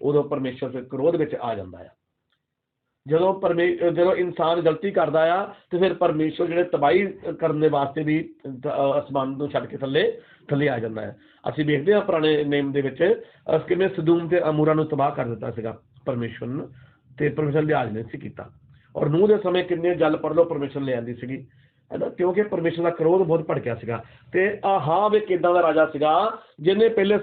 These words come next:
ਸਾਰਿਆਂ ਰਾਜਿਆਂ ਦੇ ਨਾਲੋਂ ਜ਼ਿਆਦਾ ਕ੍ਰੋਧ ਪਰਮੇਸ਼ਰ ਨੂੰ ਚੜ੍ਹਾ ਦਿੱਤਾ। ਉਸ ਤੋਂ ਅੱਗੇ ਪੜਾਂਗੇ।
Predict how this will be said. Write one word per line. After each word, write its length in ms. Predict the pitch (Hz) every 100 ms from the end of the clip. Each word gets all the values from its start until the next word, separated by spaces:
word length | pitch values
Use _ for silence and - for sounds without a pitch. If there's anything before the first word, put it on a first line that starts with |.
| 202
ਸਾਰਿਆਂ 720 | 190 220 220 214 208 202 185
ਰਾਜਿਆਂ 420 | 175 165 160 170
ਦੇ 120 | 175
ਨਾਲੋਂ 400 | 147 151 165 113 - _ -
ਜ਼ਿਆਦਾ 360 | 135 156 160 175 170
ਕ੍ਰੋਧ 300 | 156 165 185
ਪਰਮੇਸ਼ਰ 480 | 185 160 151 151 160
ਨੂੰ 360 | 175 226 - - _ -
ਚੜ੍ਹਾ 180 | 180 123
ਦਿੱਤਾ। 220 | 107 113
ਉਸ 160 | 104 -
ਤੋਂ 100 | 151
ਅੱਗੇ 120 | 151
ਪੜਾਂਗੇ। 400 | - 175 190 -